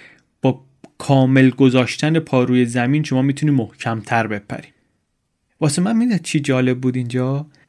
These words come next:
اینکه این تا این سطح رفته بالا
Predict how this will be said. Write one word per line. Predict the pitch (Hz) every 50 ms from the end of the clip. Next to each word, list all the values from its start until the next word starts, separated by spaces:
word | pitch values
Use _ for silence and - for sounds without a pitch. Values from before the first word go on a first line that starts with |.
| _ _
اینکه | 165 185 190 175 - 208 202 208 214 220 - _ _ _ _ _ _
این | 196 202 202
تا | - - 175 175 _
این | - 202 214 220
سطح | 202 - - - 180 185 180 - - - - 160
رفته | 147 135 - - - 165
بالا | 165 160 139 127 123 131 143 147 135 123 123